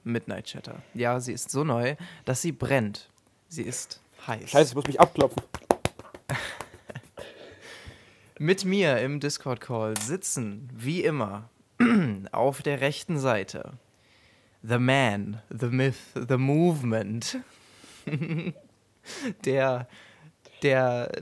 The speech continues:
Speaker 1: eure Herzen erbeben lässt, wenn ihr ihn nur hört. Der eine, der einzig wahre. Natürlich Raik, Erik.
Speaker 2: Also so fett bin ich jetzt auch wieder nicht. Aber egal. Hi.
Speaker 1: <laughs> So war das gar nicht gemeint.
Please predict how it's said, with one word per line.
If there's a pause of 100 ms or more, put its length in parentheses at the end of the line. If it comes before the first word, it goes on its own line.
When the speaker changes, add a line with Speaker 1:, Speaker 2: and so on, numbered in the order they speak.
(160)
Speaker 1:
eure
Herzen
erbeben
lässt,
wenn
ihr
ihn
nur
hört. (640)
Der
eine,
der
einzig
wahre. (960)
Natürlich (640)
Raik, (460)
Erik.
Speaker 2:
Also
so
fett
bin
ich
jetzt
auch
wieder
nicht. (240)
Aber
egal. (480)
Hi.
Speaker 1:
<laughs>
So
war
das
gar
nicht
gemeint.